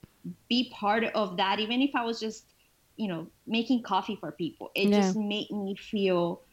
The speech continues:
Speaker 1: um, that the magic of being able to create everything from nothing was, it's, I, to me, it's addicting. To me, it's, it's, it's,
Speaker 2: Mm.
Speaker 1: it's, it's, it's just, um,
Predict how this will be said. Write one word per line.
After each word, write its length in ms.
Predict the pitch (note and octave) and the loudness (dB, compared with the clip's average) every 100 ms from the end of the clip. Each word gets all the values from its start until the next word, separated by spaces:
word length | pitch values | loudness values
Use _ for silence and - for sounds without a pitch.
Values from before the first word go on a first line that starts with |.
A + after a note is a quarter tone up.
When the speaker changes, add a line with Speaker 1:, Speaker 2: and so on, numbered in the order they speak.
| _ _ - | _ _ -2
Speaker 1:
um, 640 | F#3 E3+ E3+ E3+ D#3 D#3+ - _ _ _ _ _ - - F#3+ | 2 2 2 -2 -2 -6 -10 _ _ _ _ _ -18 -12 -8
that 520 | F3 F3 C#3+ - - - F#3 | 0 2 0 -4 -12 -16 -8
the 120 | A3 G#3+ | -4 -2
magic 600 | F#3+ F#3+ F#3+ G3+ F#3+ - _ | 0 0 -2 -4 -4 -12 _
of 320 | F#3+ F3+ F3+ - _ - | -2 0 -2 -10 _ -6
being 220 | G3 F#3+ | -2 0
able 160 | F#3+ F#3+ | -2 -4
to 140 | G#3 | -8
create 500 | - A3 G3 F3 E3+ - | -8 -2 0 2 2 0
everything 540 | F#3 F#3 F#3+ F#3 F3+ | -2 0 -2 -2 -6
from 260 | - E3+ E3+ | -4 -4 0
nothing 600 | D#3+ E3 - D3 C#3 C#3 | 0 -2 -2 -2 0 -2
was, 600 | E3 E3+ D#3+ D#3 - - - _ _ _ _ _ _ _ _ _ _ - - - _ _ - - _ | -2 0 0 0 -6 -14 -20 _ _ _ _ _ _ _ _ _ _ -16 -16 -16 _ _ -20 -20 _
it's, 280 | A3+ - - | -4 -4 -2
I, 180 | G#3+ G#3+ - _ - | -2 -2 -6 _ -2
to 120 | A#3 | 0
me, 160 | G#3+ A3 | 2 0
it's 120 | F#3 | 0
addicting. 540 | E3 F3 - C#3 C#3 | -2 -4 -4 -6 -6
To 80 | - | -4
me, 180 | E3+ F3 | -2 -2
it's, 120 | E3 | 0
it's, 260 | G3 F3+ F3 | 2 4 4
it's, 160 | E3 | 2
Speaker 2:
Mm. 120 | D#3+ E3 | 0 -4
Speaker 1:
it's, 160 | - _ - | -8 _ -4
it's, 360 | F3 E3 - - | -2 -2 -4 -6
it's 340 | F#3 E3+ - - | 0 0 -2 0
just, 480 | G#3+ G#3+ - - - _ _ _ _ _ | 2 2 -2 -12 -18 _ _ _ _ _
um, 540 | F3 E3+ D#3+ D#3 D#3+ | -2 0 0 -2 -6